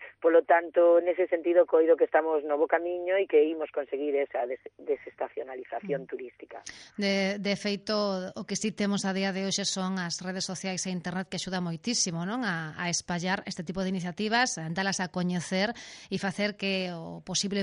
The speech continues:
Speaker 2: público, non? Que os clientes potenciais destas, ah, iniciativas saiban delas e poidan achegarse, non? Moitos locais se ofrecen, pois, a través dos seus Facebook, da súa páxina web,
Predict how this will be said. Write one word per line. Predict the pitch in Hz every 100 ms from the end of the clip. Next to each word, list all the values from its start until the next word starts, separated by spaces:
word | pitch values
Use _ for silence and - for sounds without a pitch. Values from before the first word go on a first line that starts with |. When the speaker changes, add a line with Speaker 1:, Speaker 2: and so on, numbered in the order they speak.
| -
Speaker 2:
público, | 233 214 208 - 196
non? | 277 311
Que | 180
os | 165
clientes | - 180 190 196 - - - -
potenciais | 190 190 185 190
destas, | 190 185 196
ah, | 185 185
iniciativas | 196 190 208 190 202 226 -
saiban | - 208 190 190
delas | 185 190 226 - - - -
e | 180
poidan | 196 208 202 185 180 175
achegarse, | - 175 165 220 - 170
non? | 202
Moitos | 208 190 196
locais | 185 180 185 185 190
se | 165
ofrecen, | 160 196 208 - 208
pois, | 165
a | 156
través | 165 170
dos | 175
seus | 170 180 -
Facebook, | 208 208 190 196
da | 196 180
súa | - 165
páxina | 180 165 180 170
web, | 175